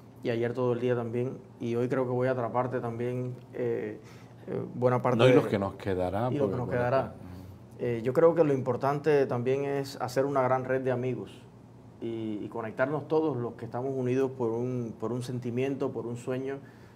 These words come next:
Speaker 1: y que tenemos simplemente alguna historia que compartir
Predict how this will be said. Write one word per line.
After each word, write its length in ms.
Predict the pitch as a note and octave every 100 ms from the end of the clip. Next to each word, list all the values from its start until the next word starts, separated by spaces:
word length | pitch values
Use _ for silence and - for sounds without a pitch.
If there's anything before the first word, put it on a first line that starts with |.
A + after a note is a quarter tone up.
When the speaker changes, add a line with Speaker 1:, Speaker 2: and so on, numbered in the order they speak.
| -
Speaker 1:
y 240 | C3 C3 B2+
que 120 | C3
tenemos 360 | C#3+ E3 F#3+ F#3+
simplemente 720 | F#3 F3 D#3+ E3 E3 E3 D3+ - - - - - - - -
alguna 280 | B2 A#2+ D3+
historia 440 | C#3 - D3+ D3+
que 140 | B2 C3
compartir 640 | C#3+ B2+ A#2+ - C#3 C#3+